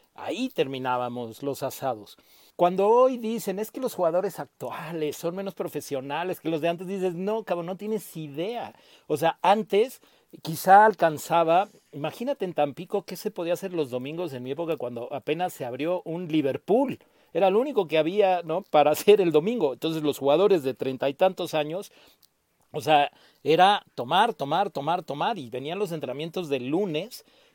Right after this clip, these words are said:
y decías, "No se pueden ni mover, güey. O sea, es, pásenme los cacahuates porque, ¿no? O sea, nada más del tufo ya me voy a emborrachar". Y era un valor entendido con unos códigos en donde nadie tiene por qué salir a decir quién sí, quién no, quién no.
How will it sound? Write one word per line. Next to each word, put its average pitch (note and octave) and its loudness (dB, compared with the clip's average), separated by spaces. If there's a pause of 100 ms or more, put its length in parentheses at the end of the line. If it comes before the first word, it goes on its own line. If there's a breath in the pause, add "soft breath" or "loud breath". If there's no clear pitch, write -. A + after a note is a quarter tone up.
y C3 -8
decías, C#3+ 0
"No D#3+ -8
se G#3+ -4
pueden G#3 -4
ni F3+ -8
mover, C#3 -6
güey. A2+ -12 (140)
O D#3 -6
sea, C#3+ 2
es, D#3+ -2
pásenme G#3 0
los E3+ 0
cacahuates D3 2 (360)
porque, C3+ -4
¿no? C3+ -6
O A#3+ -4
sea, D3+ -2
nada C#3 -4
más F3 -4
del G3 0
tufo G3 0
ya F3+ 2
me F#3+ -4
voy F3 -4
a - -6
emborrachar". F#3 -8 (680 soft breath)
Y G3+ 4
era A#3+ 8
un C4+ -2
valor A3+ 6
entendido G#3 0
con D#3 -4
unos G3 -6
códigos F3 0
en C#3+ -8
donde C#3 -4
nadie F3 0
tiene D#3+ -6
por C3 -6
qué D3+ -2
salir D3 -2
a C#3+ 2
decir C#3 -2
quién D3+ -4
sí, D#3 -8
quién C#3+ -4
no, C#3+ -4
quién D3 -6
no. F3 -14